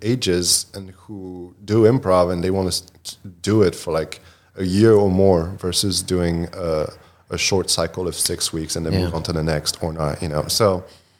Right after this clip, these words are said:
Speaker 1: that's very similar. And then when I, when I did my first class with Jamie, um, from the,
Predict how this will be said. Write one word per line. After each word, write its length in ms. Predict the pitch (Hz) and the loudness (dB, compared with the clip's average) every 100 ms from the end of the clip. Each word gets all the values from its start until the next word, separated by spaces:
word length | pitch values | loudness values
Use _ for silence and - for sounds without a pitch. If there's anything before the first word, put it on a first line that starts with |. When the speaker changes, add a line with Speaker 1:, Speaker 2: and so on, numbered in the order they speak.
| _ _ _ - | _ _ _ -2
Speaker 1:
that's 200 | 110 107 | 0 4
very 160 | 101 90 | 2 4
similar. 420 | 98 85 78 78 | 2 0 -2 -4
And 140 | 92 101 | -2 0
then 160 | 104 | 2
when 140 | 101 104 | 2 4
I, 320 | 98 92 87 _ _ _ _ _ _ _ - | 2 0 -4 _ _ _ _ _ _ _ 0
when 100 | 113 | 2
I 80 | |
did 100 | 113 | 4
my 100 | 135 | 2
first 260 | 120 117 - | 0 -2 0
class 220 | 110 104 | 0 0
with 100 | 98 | -2
Jamie, 440 | 82 104 92 85 85 - _ _ _ _ | -2 0 0 -4 -8 -18 _ _ _ _
um, 360 | 101 87 76 71 - _ _ _ _ _ _ _ _ _ _ _ _ _ _ _ _ | 0 0 0 -4 -16 _ _ _ _ _ _ _ _ _ _ _ _ _ _ _ _
from 220 | - 123 | 0 2
the, 160 | 120 | 4